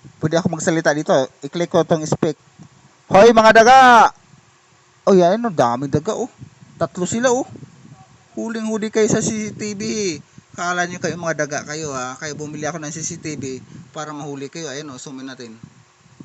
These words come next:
Oh, ayan, oh. Kadiri itong mga daga na to, oh. Iyo. Daming daga, ayan, oh. Sarap. Oh, ayan, oh. Huling-huli ka, oh. May zoom in yan, guys. May zoom in.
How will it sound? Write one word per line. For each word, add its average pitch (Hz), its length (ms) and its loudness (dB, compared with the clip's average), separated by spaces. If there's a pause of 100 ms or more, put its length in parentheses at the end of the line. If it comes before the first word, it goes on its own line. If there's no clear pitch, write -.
(1400)
Oh, 113 80 -20
ayan, 196 240 -18
oh. - 40 -20 (600)
Kadiri 160 480 -14
itong 160 240 -16
mga 147 160 -12
daga 139 160 -14
na 143 80 -16
to, - 80 -20
oh. 214 240 -12 (1120)
Iyo. 202 400 -10 (880)
Daming 127 480 -16
daga, 123 320 -20
ayan, 196 240 -20
oh. - 40 -20 (680)
Sarap. 147 240 -16 (240)
Oh, 127 240 -12
ayan, 226 240 -14
oh. - 40 -20 (1700)
Huling-huli 160 480 -18
ka, 147 80 -14
oh. 123 240 -12 (880)
May 160 80 -16
zoom 190 240 -6
in 185 240 -12
yan, 175 160 -14
guys. 175 240 -10
May 160 80 -12
zoom 160 320 -12
in. 139 240 -14